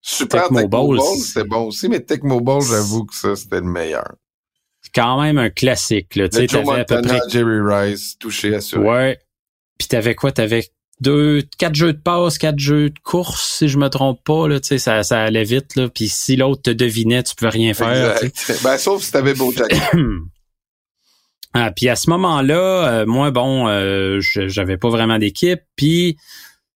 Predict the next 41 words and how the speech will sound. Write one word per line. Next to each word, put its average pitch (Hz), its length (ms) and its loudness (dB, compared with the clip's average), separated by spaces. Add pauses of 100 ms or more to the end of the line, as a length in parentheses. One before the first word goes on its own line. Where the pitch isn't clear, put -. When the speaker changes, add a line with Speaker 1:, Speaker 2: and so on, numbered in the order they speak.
(120)
Speaker 2:
tu - 80 2
sais, 165 60 2
c'était 135 240 0
les, 123 200 2
les 117 220 0
couleurs 156 600 0
un 123 160 0
peu 139 500 0
flashouilles, 143 1000 0
là, 131 160 0
dans 120 200 0
ces 117 260 0
années-là. 113 420 0
Euh, 131 420 2
tu - 80 -12
sais, 131 100 0
le 117 60 2
monde 127 280 0
portait 123 360 0
du 110 140 -4
vieux 113 220 0
harnais, 123 640 0
puis 110 140 -4
des 104 140 -2
couleurs 123 400 0
pas 113 120 0
mal 117 200 0
éclatées. 127 640 0 (440)
Speaker 1:
Parle 92 140 0
Speaker 2:
Puis 117 100 0
je 107 40 2
Speaker 1:
pour 113 80 0
Speaker 2:
m'étais 127 220 0
Speaker 1:
toi. 123 40 0
Speaker 2:
dit, - 200 -6
c'est, 120 260 0
c'est - 440 -4
donc 185 360 2
ben 139 220 2
cool, 160 420 0
ça, 139 340 0